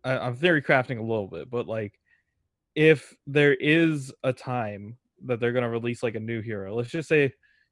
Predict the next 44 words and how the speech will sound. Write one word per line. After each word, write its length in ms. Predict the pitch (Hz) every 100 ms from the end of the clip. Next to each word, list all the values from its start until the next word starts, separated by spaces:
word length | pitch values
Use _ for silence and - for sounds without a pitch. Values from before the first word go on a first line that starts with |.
| -
you 80 | 127
know, 220 | 117 - -
we, 240 | 143 151 127
we 80 |
got 240 | 135 165 -
Echo 360 | 131 135 120
a 20 | 110
little 220 | 117 110
bit 100 | 110
ago, 380 | 104 95 98 - _ _ _ _ _
but, 160 | 127 123
like, 480 | 123 113 104 - _ _ _ _ _ _ _ _ _ _ _ _ _ _ _ _ _ _ -
there's 200 | 151 143
gotta 200 | 175 175
be 80 | 170
something 280 | - 147 135
else 140 | 127
that's 140 | 131
gonna 180 | - 120
shake 300 | 107 - 117
up 120 | 117
the 80 | -
way 240 | 104 104 104
how 140 | 107
the 160 | 104 104
game 260 | 104 101
is 140 | 104 - _
played. 400 | 117 110 135 143 _ _ _ -
Uh, 160 | 104 101
either 240 | 131 117
meta 340 | 107 107 120 117
shifts, 360 | - 123 -
balance 320 | 110 110 117
shifts. 420 | - 120 113 - - _ _ _
Like, 160 | 104 101
if 140 | 110 110
a 60 |
Mer-, 240 | 110 127 170
if 120 | 143
Mercy 280 | 147 180 175
gets 160 | 175
a 40 | 151
buff, 380 | 123 135 156 -
you, 140 | 135